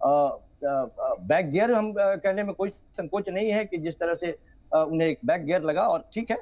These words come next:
अभी वो एक सम्मान ज-, ज-, जनक जगह पे हैं, लेकिन मैं बार बार कह रहा हूं कि आप भरोसे की बात कर रहे हैं, ये, ये दिखना चाहिए ताकि बाकी लोग आपकी बातों पे भरोसा करें,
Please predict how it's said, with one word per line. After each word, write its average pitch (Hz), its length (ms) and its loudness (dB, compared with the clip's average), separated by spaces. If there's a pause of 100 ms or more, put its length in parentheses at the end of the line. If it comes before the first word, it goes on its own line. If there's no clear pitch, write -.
अभी 170 160 -2
वो 170 100 2
एक 165 100 -2
सम्मान 156 360 0
ज-, 139 40 -2
ज-, 139 400 -2
जनक 151 280 -2
जगह 156 160 0
पे 147 140 -4
हैं, 151 220 -4 (360)
लेकिन 269 360 0 (160)
मैं 156 180 0
बार 170 200 4
बार 185 180 2
कह 143 160 2
रहा 147 120 2
हूं 202 140 0
कि 196 140 -4
आप 170 240 2
भरोसे 170 340 -4
की 202 120 -10
बात 160 300 2
कर 147 80 -2
रहे 143 160 -6
हैं, 208 60 -2
ये, 220 440 0 (140)
ये 214 220 0
दिखना 202 540 0
चाहिए 233 360 0
ताकि 196 460 0
बाकी 165 400 2
लोग 233 240 2
आपकी 202 260 0
बातों 190 260 0
पे 208 100 -4
भरोसा 220 320 0
करें, - 220 -10